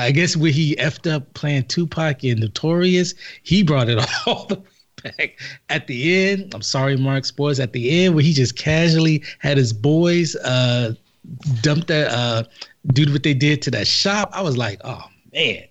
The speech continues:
they had not <laughs> played." And when he emerged, he was, he was, they were about it. At the end of the, the end of the movie, it was a little ham-fisted, uh, with the, I forgot, what was the boy's name? Not Seven,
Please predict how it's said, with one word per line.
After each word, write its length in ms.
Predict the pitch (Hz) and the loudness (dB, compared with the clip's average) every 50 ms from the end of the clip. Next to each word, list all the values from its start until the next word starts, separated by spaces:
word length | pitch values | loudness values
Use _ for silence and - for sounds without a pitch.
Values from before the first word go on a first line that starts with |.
| _ - | _ -12
they 140 | 175 165 120 | -8 -8 -8
had 200 | 92 90 - - | -8 -8 -12 -14
not 160 | - - _ _ | -16 -16 _ _
<laughs> 60 | - | -18
played." 500 | - - - - - _ - - - - - - - - - - - _ _ - | -16 -12 -10 -10 -10 _ -10 -12 -12 -12 -20 -20 -20 -20 -20 -20 -20 _ _ -4
And 120 | 185 - 190 | -4 -2 -2
when 140 | 214 - - | -2 0 2
he 140 | 294 277 | 2 2
emerged, 600 | 233 202 151 139 147 180 247 285 320 311 294 - - | 2 0 0 0 0 2 2 4 4 2 0 -4 -8
he 60 | - | -8
was, 200 | 294 254 175 170 170 - - - 185 - - | -8 -8 -6 -8 -14 -16 -16 -20 -20 -18 -8
he 120 | 247 277 302 | -6 -4 -4
was, 120 | 285 214 - _ _ _ - 170 127 - - 113 - | -4 -4 -8 _ _ _ -16 -16 -16 -16 -16 -8 -4
they 420 | 165 170 185 190 190 190 190 190 185 | -2 0 2 2 4 4 4 2 2
were 220 | 170 139 131 127 | 0 -2 -4 -6
about 520 | 120 107 107 107 - 143 139 143 139 127 123 | -6 -8 -10 -8 -6 -4 -4 -2 -4 -4 -6
it. 160 | 117 117 117 _ - | -8 -10 -12 _ -8
At 180 | 135 147 135 | -8 -8 -6
the 140 | - 127 - - | -8 -10 -8 -6
end 220 | 151 170 170 165 | -4 -4 -2 0
of 80 | 165 156 | 0 0
the, 420 | 143 131 123 120 117 113 113 113 107 | 0 0 -2 -2 -4 -4 -6 -6 -4
the 100 | 117 127 | -2 -2
end 80 | 143 156 | 0 0
of 60 | 147 | 0
the 60 | 143 | 2
movie, 420 | 135 135 139 147 143 135 143 143 139 | 2 4 4 4 2 2 2 2 2
it 40 | 135 | 2
was 200 | 127 131 - - - - - - | 2 2 0 -2 -10 -18 -16 -8
a 80 | - 117 | -4 0
little 400 | 131 139 160 180 196 190 180 160 | 2 4 4 4 4 4 2 0
ham-fisted, 1200 | - 277 262 226 120 123 139 156 160 165 165 - - 185 180 175 - - 190 185 180 175 - - - - - - - _ _ - | 0 -2 -2 0 2 2 2 2 0 -2 -4 -4 -2 -2 0 0 -2 -2 0 0 0 -2 -4 -14 -20 -20 -18 -20 -20 _ _ -6
uh, 440 | 110 120 123 123 123 120 120 120 117 117 | -2 0 2 2 2 2 2 0 0 0
with 260 | 113 127 127 123 - - | 2 0 0 0 -2 -4
the, 320 | 117 117 113 110 113 113 - | -2 0 0 0 -2 -4 -6
I 40 | - | -8
forgot, 340 | - - 131 135 127 123 - | -8 -4 -2 -2 -2 -2 0
what 100 | 160 214 | -2 0
was 100 | 262 190 | 0 2
the 60 | 143 | 0
boy's 320 | 120 113 123 127 120 117 123 | 2 2 4 4 4 4 4
name? 160 | 113 113 113 | 2 4 4
Not 140 | 131 156 - | 2 2 0
Seven, 600 | - - - 143 131 107 104 104 104 107 107 98 | -2 -2 0 2 2 2 2 0 0 0 -2 -4